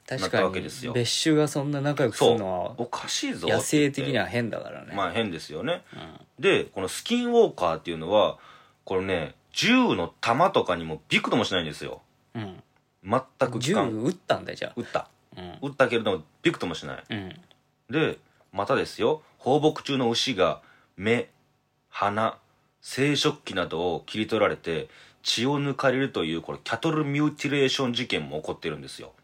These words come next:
Speaker 2: うん。
Speaker 1: 千九百九十六年に、じゃあもうここ調査しましょうって言って、ディスカバリーサイエンスというね、あの組織があるんですけれども、現地調査を行って数々の異常現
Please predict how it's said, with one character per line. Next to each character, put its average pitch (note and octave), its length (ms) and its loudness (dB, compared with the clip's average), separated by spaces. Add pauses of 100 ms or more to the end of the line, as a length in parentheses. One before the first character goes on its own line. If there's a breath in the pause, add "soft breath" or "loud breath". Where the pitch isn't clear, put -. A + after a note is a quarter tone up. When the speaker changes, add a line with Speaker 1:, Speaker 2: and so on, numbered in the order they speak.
(140)
Speaker 2:
う A#2 60 -8
ん。 G2 240 -8 (380 soft breath)
Speaker 1:
千 F#3 240 -4
九 D#3+ 100 -2
百 B2 180 -2
九 - 220 -2
十 E2+ 220 -6
六 E2 220 -6
年 D#2+ 220 -8
に、 E2 200 -8
じ D#2+ 80 -10
ゃ D2+ 40 -6
あ - 20 -10
も D#2+ 80 -12
う - 20 -16
こ - 80 -20
こ E2 80 -10
調 G3 300 4
査 G#2 120 0
し - 140 -4
ま F#2 120 0
し F2 100 -2
ょ F2+ 180 2
う - 20 -4
っ - 20 -20
て D#2 120 -10
言 - 20 -12
っ - 40 -18
て、 E2+ 360 -6 (680 loud breath)
デ G#2+ 100 -10
ィ - 20 -6
ス - 160 -6
カ E3+ 140 6
バ D#3 160 4
リ D#3 160 -2
ー D3+ 40 -4
サ - 220 -2
イ A#2+ 160 0
エ E2 80 -4
ン C#2+ 80 -12
ス - 140 -16
と C#2 80 -12
い C#2+ 80 -10
う - 120 -16 (140)
ね、 E2 240 -10 (120)
あ E2+ 120 -8
の D#2+ 80 -10
組 A2+ 140 -4
織 - 180 -8
が D#2+ 60 -2
あ - 20 -2
る C#2+ 60 -6
ん C#2 40 -14
で C#2 100 -12
す - 100 -14
け C#2 80 -10
れ C#2 80 -14
ど C#2 120 -14
も、 D2 300 -8 (720 loud breath)
現 C#3+ 240 0
地 D#3 160 -8
調 - 240 2
査 D2+ 200 -2
を D2 180 -8
行 F2 180 -6
っ D#2+ 80 -4
て F2 200 -8
数 - 280 -4
々 E2+ 200 -8
の D#2 200 -10
異 G2 120 -10
常 C#3 240 0
現 B2+ 260 0